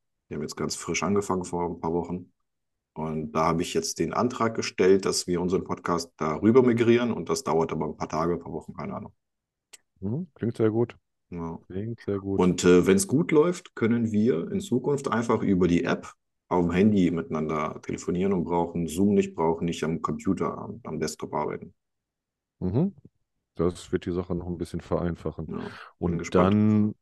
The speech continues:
Speaker 2: und dann können wir, das können wir aber außerhalb hier unserer, ähm, unseres Gesprächs machen, darüber reden, wie wir das überhaupt ein bisschen koordinieren gerade. Da habe ich so einiges an Ideen, aber das können wir entweder über Ostern machen oder kurz nach Ostern,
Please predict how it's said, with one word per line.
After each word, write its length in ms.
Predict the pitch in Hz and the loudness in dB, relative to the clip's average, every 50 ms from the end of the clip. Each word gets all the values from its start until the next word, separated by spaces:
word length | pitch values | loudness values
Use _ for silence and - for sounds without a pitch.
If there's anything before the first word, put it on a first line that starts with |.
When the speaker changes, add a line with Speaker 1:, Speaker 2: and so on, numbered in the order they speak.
| _ _ - | _ _ -6
Speaker 2:
und 240 | 95 95 92 76 | -4 -2 0 2
dann 240 | 95 95 101 107 - | 2 2 2 0 -2
können 440 | - - 104 101 101 101 98 95 87 | 0 0 2 2 2 2 0 0 2
wir, 600 | 92 95 95 95 95 95 95 92 92 92 90 92 | 2 4 4 6 6 6 6 6 6 4 4 2
das 180 | 87 87 - - | 2 -2 -4 -4
können 160 | - 92 92 | -4 -2 0
wir 80 | 92 | 0
aber 200 | 90 78 87 82 | 2 4 4 4
außerhalb 720 | 78 85 90 95 - - 92 85 87 87 87 87 82 - | 4 4 2 2 2 0 0 2 2 4 4 2 0 -2
hier 280 | - - 92 92 92 90 | -4 -2 0 2 2 2
unserer, 640 | 85 90 92 92 87 87 85 87 85 85 85 80 80 82 _ _ _ _ _ _ - | 2 0 0 0 0 0 2 2 2 0 0 -2 -6 -10 _ _ _ _ _ _ -4
ähm, 560 | 85 82 82 82 82 82 80 80 80 80 82 | -2 0 0 2 0 0 0 -2 -2 -4 -4
unseres 240 | 90 87 85 85 - | -4 -2 -2 -4 -4
Gesprächs 480 | - 85 - - - 85 82 80 - | -6 -10 -8 -6 -4 -4 -4 -4 -4
machen, 340 | 90 87 87 - 101 98 98 - - - - - - - - - - _ _ _ _ _ _ _ _ - | -4 -6 -4 -4 -6 -8 -8 -10 -16 -20 -20 -20 -20 -20 -20 -20 -20 _ _ _ _ _ _ _ _ -4
darüber 480 | - 87 87 87 92 78 90 90 82 82 | 0 2 4 4 4 4 4 2 4 4
reden, 320 | 87 90 92 85 92 85 | 4 2 2 2 0 -2
wie 100 | 85 87 | -2 -2
wir 60 | 87 85 | -2 -2
das 120 | 76 71 | -4 -6
überhaupt 340 | 76 76 73 73 - - - | -8 -8 -6 -6 -6 -6 -8
ein 80 | 78 | -8
bisschen 240 | 69 - - 73 - | -8 -8 -12 -14 -12
koordinieren 640 | - - 78 73 69 69 73 71 71 73 73 73 73 | -10 -8 -8 -8 -8 -8 -10 -10 -8 -8 -8 -8 -10
gerade. 300 | - - 73 73 73 76 | -10 -10 -10 -10 -10 -10
Da 100 | 73 76 | -12 -12
habe 140 | 76 78 80 | -10 -10 -12
ich 100 | 73 - | -12 -12
so 240 | - 82 80 78 - | -10 -10 -10 -10 -8
einiges 400 | - 92 85 85 82 80 80 - | -8 -6 -4 -4 -4 -4 -6 -6
an 140 | - 87 85 | -6 -4 -4
Ideen, 380 | 85 76 - 82 82 85 85 | -4 -2 0 0 0 0 0
aber 100 | 82 78 | 0 -2
das 160 | 80 76 - - | -4 -6 -6 -6
können 220 | - 87 82 78 | -6 -4 -4 -4
wir 80 | 80 80 | -4 -6
entweder 260 | 80 80 73 71 82 | -8 -8 -8 -8 -8
über 120 | 80 78 80 | -6 -6 -6
Ostern 440 | 76 80 85 87 - - 85 82 | -6 -6 -8 -8 -8 -8 -8 -8
machen 220 | 80 80 78 85 78 | -8 -8 -10 -10 -10
oder 100 | 78 73 | -10 -10
kurz 320 | - - 87 85 - - | -10 -8 -10 -10 -8 -8
nach 240 | 85 82 85 82 - | -8 -6 -6 -6 -6
Ostern, 540 | 85 87 85 85 - - 87 82 82 82 | -6 -6 -8 -8 -8 -8 -8 -6 -6 -8